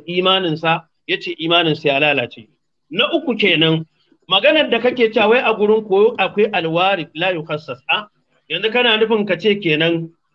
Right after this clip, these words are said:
duk wata matsala da saboda ita wahayi ya sauka, matsalan ya faru da mutanen su kenan hukuncin ya tsaya kansu? Ai na tambaye ka baka ban amsa ba ai.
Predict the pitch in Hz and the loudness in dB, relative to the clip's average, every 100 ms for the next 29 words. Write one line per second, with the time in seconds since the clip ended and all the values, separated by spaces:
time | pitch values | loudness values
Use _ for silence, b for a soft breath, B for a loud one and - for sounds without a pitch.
0 | _ 226 240 233 240 233 226 233 226 196 | _ 0 2 2 4 2 2 0 2 2
1 | 170 165 226 214 190 170 180 202 190 208 | 0 0 0 2 0 -2 -2 0 2 2
2 | 202 170 180 180 151 135 123 123 _ _ | 2 0 0 0 -4 -2 -6 -6 _ _
3 | _ 151 190 220 220 185 185 208 214 190 | _ -6 0 2 2 2 2 2 2 0
4 | 185 190 180 196 190 185 170 165 208 208 | 2 0 0 2 2 2 -2 -2 -6 0
5 | 165 180 190 190 190 196 208 190 - _ | 0 2 -2 -4 -2 -2 -2 -4 -6 _
6 | _ 156 185 196 202 175 160 190 170 165 | _ 0 0 4 4 4 2 0 0 -6
7 | 185 - _ _ _ _ 226 294 311 311 | -10 -14 _ _ _ _ 2 4 4 4
8 | 247 233 254 233 202 202 214 214 214 202 | 4 4 4 2 2 4 4 2 0 2
9 | 156 147 143 | 2 0 -4